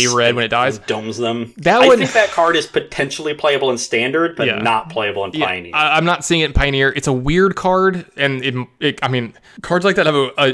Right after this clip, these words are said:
Speaker 1: a tendency to pop up here or there, but I'm not seeing it.
Speaker 2: Yeah, it's just not immediately impactful enough for the format.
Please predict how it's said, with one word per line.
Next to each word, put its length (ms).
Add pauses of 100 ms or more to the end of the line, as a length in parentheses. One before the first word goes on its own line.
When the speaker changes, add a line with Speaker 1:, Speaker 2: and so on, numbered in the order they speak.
Speaker 1:
a 40
tendency 300
to 60
pop 340
up 160
here 180
or 60
there, 200
but 220
I'm 320
not 320
seeing 440
it. 140 (560)
Speaker 2:
Yeah, 220 (140)
it's 120
just 200
not 320
immediately 440
impactful 400
enough 220
for 80
the 80
format. 420